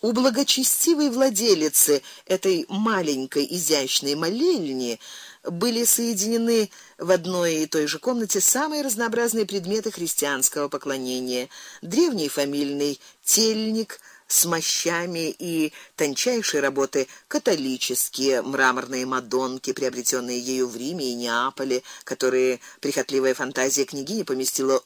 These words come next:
обок с тёмными ликами старосуздальского православного письма в богатейших старинных окладах. Дорогие иерусалимские чётки обвивались вокруг заздравной московской просфоры,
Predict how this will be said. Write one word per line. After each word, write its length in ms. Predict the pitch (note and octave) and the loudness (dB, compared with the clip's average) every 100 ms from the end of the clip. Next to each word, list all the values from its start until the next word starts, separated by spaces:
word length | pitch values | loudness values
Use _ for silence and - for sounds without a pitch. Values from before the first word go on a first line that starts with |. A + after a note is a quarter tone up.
| _ | _
обок 560 | F3 G#3 B3 A#3+ B3+ - - - - | 2 4 4 2 0 -6 -16 -16 -2
с 220 | - - | 2 2
тёмными 520 | - F3 A3 G#3 G3 | 2 2 2 0 -2
ликами 560 | F#3 F#3 - E3+ E3 E3 - | -2 -4 -2 -2 -2 -4 -6
старосуздальского 1120 | - - C3 B2+ - D#3+ F#3 D3+ D3+ - C#3+ | -4 0 2 2 0 -2 -4 -4 -4 -2 -2
православного 720 | C3+ A#2+ A#2 - A#2+ B2 A#2+ A#2+ | -2 -2 -2 0 -2 -2 -4 -6
письма 680 | B2 A#2+ - B2+ A#2+ A2+ _ - - - | -4 -4 -4 0 2 0 _ -20 -20 -18
в 120 | A#2+ | -6
богатейших 680 | C3 B2 - D#3+ F3+ - - | -4 -2 -2 -2 -2 -2 -4
старинных 520 | - A#2 B2+ B2 - | -4 -4 -4 -6 -6
окладах. 840 | A#2+ - A#2 A2 G#2 F#2+ - - _ _ _ _ - _ - - - _ _ _ - | -10 -8 -4 -2 -4 -6 -10 -12 _ _ _ _ -20 _ -20 -20 -20 _ _ _ -6
Дорогие 640 | G#3 A3+ C4+ A#3+ D4+ C#4+ | 2 4 4 2 2 2
иерусалимские 880 | C#4+ C#4 C#4+ C#4 C#4+ - - C#4 B3+ | 2 0 0 0 0 -2 -2 -2 0
чётки 760 | - - E4+ - - D3+ C3 - - - | 0 2 0 0 -4 0 0 0 -16 -8
обвивались 760 | - G3 F#3+ G3+ B3 C4 B3 - | 0 0 0 -2 0 2 0 0
вокруг 460 | A#3 - C4 - - | -2 0 -2 -4 -2
заздравной 880 | E3 E3 F#3+ F#3+ G3+ C4+ A#3+ F#3 F3+ | 4 6 6 4 2 2 2 2 0
московской 640 | F3+ - - A#3+ - E3 | 2 2 2 -2 0 -2
просфоры, 800 | - E3 - - G#3 D4+ D4+ C#3 | 0 -2 -2 0 0 2 0 0